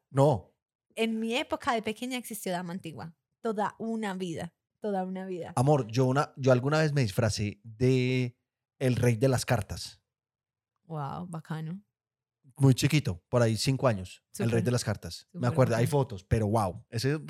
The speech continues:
Speaker 1: ese disfraz fue. Y mis dos primas eran las reinas. Entonces una era la de corazón, que era como pelicrespita. Y la otra era la de picas, porque era como pelinegrita. Y yo era
Speaker 2: Ujú.
Speaker 1: el rey dorado, pues el, el
Speaker 2: Súper.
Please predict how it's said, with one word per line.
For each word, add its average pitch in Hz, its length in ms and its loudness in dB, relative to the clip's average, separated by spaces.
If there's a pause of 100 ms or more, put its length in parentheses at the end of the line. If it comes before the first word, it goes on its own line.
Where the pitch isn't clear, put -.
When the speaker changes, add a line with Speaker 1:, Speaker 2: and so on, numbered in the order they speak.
(100)
Speaker 1:
ese 135 240 0
disfraz 127 320 2
fue. 147 180 2 (280)
Y 147 100 0
mis 151 160 6
dos 170 160 4
primas 180 420 2
eran 127 220 0
las 117 80 0
reinas. 131 480 2 (120)
Entonces 127 200 0
una 151 100 4
era 151 120 6
la 151 100 6
de 131 100 4
corazón, 135 460 0 (400)
que - 80 -2
era 127 120 0
como 110 540 0 (280)
pelicrespita. 110 680 -8 (480)
Y 190 140 2
la 208 100 8
otra 175 280 6
era 147 140 4
la 143 160 4
de 107 140 0
picas, - 500 -4
porque 120 260 -2
era 120 100 0
como 123 240 -2
pelinegrita. 110 680 -4 (300)
Y 131 80 -2
yo 104 120 -2
era - 80 0
Speaker 2:
Ujú. 135 80 0
Speaker 1:
el 123 40 -6
rey 131 160 0
dorado, 127 460 2
pues 127 180 -4
el, 127 220 -2
el 92 300 -6
Speaker 2:
Súper. 165 580 -10